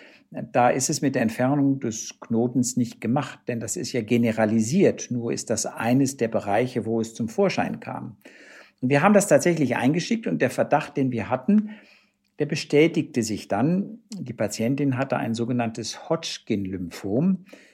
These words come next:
eine klassische Erkrankung, äh, des Lymphdrüsensystems, eine klassische bösartige Erkrankung des Lymphdrüsensystems.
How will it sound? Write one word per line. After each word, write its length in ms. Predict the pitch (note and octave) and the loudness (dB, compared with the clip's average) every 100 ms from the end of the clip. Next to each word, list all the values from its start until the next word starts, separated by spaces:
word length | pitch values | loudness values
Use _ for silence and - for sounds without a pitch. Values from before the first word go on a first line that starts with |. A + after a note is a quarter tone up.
| _ - | _ -16
eine 280 | - G2+ - | -10 -10 -10
klassische 520 | - B2 - C3+ A#2+ | -2 0 2 0 0
Erkrankung, 840 | G#2+ - A#2+ C3 C3+ B2+ B2+ B2+ - _ _ - | -2 -2 -2 0 2 2 2 -2 -12 _ _ -14
äh, 120 | - | -12
des 460 | B2 B2+ A2+ - - | -6 -4 -4 -6 -8
Lymphdrüsensystems, 1600 | G#2+ A#2 B2 - - G2+ F#2 F#2+ F2 - G2+ F2 E2+ - - _ _ - | -4 -2 -2 -6 -8 -6 -6 -6 -6 -8 -6 -6 -6 -6 -8 _ _ -18
eine 100 | - | -12
klassische 420 | - A2 - A2 | -8 -6 -6 -10
bösartige 760 | - B2 C#3 D3+ - F#2+ - - | -4 4 4 4 2 -2 -6 -10
Erkrankung 520 | - F#2+ F#2 F#2 E2+ | -8 -10 -8 -8 -10
des 260 | F2+ - - | -12 -16 -10
Lymphdrüsensystems. 1400 | G#2+ B2 B2+ - A2 G#2 F#2+ F#2 - F2+ - - - | -4 -4 -4 -4 -4 -2 -6 -8 -8 -8 -8 -10 -16